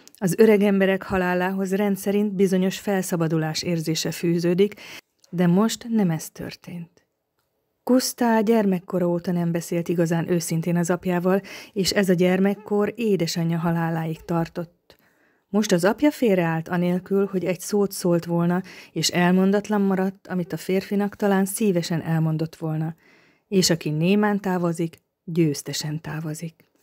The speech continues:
Ezen az estén Kusztá meglehetősen korán elindult az erdőbe. Ugyan miféle ember vagy? Az apád még ki sem hűlt, és te már lányok után futkosol.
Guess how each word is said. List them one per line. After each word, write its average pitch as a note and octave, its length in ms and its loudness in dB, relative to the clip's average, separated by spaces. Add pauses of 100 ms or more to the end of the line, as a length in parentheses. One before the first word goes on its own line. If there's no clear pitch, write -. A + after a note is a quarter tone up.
(800)
Ezen B3+ 300 4
az G3 140 4
estén G3+ 340 0
Kusztá G#3 520 -2
meglehetősen F#3+ 680 0
korán F3 480 0
elindult E3 440 0
az D#3+ 120 -6
erdőbe. E3 560 -6 (680)
Ugyan C#4 300 4
miféle G#3 440 2
ember D#3+ 360 0
vagy? D#3+ 260 -10 (320)
Az E3 140 -8
apád G3 420 0
még F3+ 160 0
ki C4 120 0
sem F#3+ 280 2
hűlt, F3+ 400 2
és E3+ 160 -4
te G3 120 -6
már F#3 240 0
lányok F3+ 440 2
után E3 260 -6
futkosol. E3 640 -8